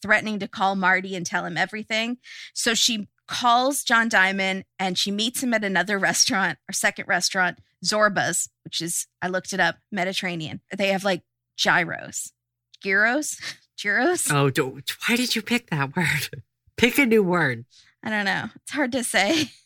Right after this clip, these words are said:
Speaker 1: <laughs> I don't know how to properly say it.
Speaker 2: Do you not know?
Speaker 1: No, I know on Seinfeld they said gyros. That's literally all I know, and that's when I learned what a gyro is.
Speaker 2: So it's gotta be right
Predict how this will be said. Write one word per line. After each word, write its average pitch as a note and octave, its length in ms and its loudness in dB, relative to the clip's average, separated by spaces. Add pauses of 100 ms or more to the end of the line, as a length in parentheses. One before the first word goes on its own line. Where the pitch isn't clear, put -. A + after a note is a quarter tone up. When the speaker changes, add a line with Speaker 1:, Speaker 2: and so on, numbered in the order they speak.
(140)
Speaker 1:
<laughs> - 320 -20
I C4 40 -6
don't B3 120 0
know A#3+ 120 2
how A3 100 2
to G3 140 0
properly F#3 460 -2
say - 220 -12
it. - 80 -18 (420)
Speaker 2:
Do D#3+ 100 0
you G3 200 2
not F#3 280 2
know? D#3 320 0 (300)
Speaker 1:
No, A#3+ 220 4
I A3+ 100 4
know B3+ 140 4
on C4+ 160 4
Seinfeld G#3 640 2
they G3 100 -2
said F#3+ 280 -2
gyros. D#3 640 -2
That's F#3+ 300 -6
literally G3 420 -2
all F#3 160 0
I F#3 100 0
know, F3+ 180 2
and F3+ 120 0
that's F3+ 200 -2
when F#3 80 0
I E3+ 80 0
learned F3+ 300 -6
what F3 120 -6
a F3+ 60 -6
gyro E3+ 480 -4
is. - 340 -8 (500)
Speaker 2:
So E3+ 200 2
it's D#3 140 0
gotta E3 280 4
be C#3 140 -4
right B2+ 260 -4